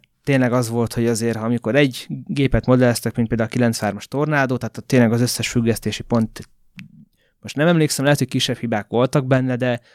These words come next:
alapvetően, tehát ugyanannyit vihettél, amit a valóságban, és csak ugyanoda tehetted.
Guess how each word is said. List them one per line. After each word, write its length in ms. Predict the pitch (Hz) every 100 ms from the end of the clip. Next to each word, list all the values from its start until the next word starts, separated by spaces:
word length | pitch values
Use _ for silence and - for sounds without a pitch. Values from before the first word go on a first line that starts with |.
| _
alapvetően, 680 | _ 143 143 - 120 - 117
tehát 200 | 107 104 -
ugyanannyit 500 | 170 165 151 139 123
vihettél, 500 | 127 120 - 113 110
amit 280 | 117 110 107
a 40 |
valóságban, 560 | 104 156 143 - 123 120
és 60 |
csak 200 | - 123
ugyanoda 260 | 117 113 107
tehetted. 640 | - 110 98 - 95 90